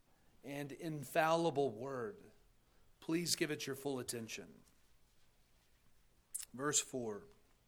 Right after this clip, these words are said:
And when a great crowd was gathering and people from town after town came to him, he said in a parable, "A sower went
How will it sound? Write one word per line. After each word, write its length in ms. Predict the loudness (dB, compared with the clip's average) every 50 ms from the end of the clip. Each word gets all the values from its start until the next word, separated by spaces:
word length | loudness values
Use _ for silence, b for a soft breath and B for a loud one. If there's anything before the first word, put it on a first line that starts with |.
| _ -20 B B B B B B B B B B B B
And 200 | -2 2 4 6
when 80 | 6
a 60 | 8 12
great 380 | 12 12 12 12 10 6 0
crowd 580 | -4 0 6 10 12 12 12 12 12 10 8 8
was 200 | 6 6 6 4
gathering 720 | 4 6 10 12 12 12 12 10 6 4 4 4 2 0
and 160 | 0 -2 -2
people 320 | -4 -2 0 4 6 6 6
from 220 | 4 2 -4 -4
town 420 | 0 4 6 8 10 10 8 8 6
after 260 | 4 4 4 0 -2
town 520 | 0 0 2 4 6 6 6 6 4 0
came 320 | -4 -2 -2 0 0 0 -2
to 120 | -4 -4
him, 280 | -4 -2 -2 -2 -2 -4
he 160 | -4 0 2
said 340 | 4 6 6 8 8 8 6
in 120 | 4 2
a 60 | 2
parable, 580 | 2 4 4 6 8 6 6 4 2 -2 -4 -6 -12 -20 -20 -20 _ -20 -20 b b b b b b b b b b b b b
"A 120 | b 6 10
sower 640 | 12 12 12 12 12 12 12 12 12 12 12 10
went 340 | 8 6 6 6 6 4 4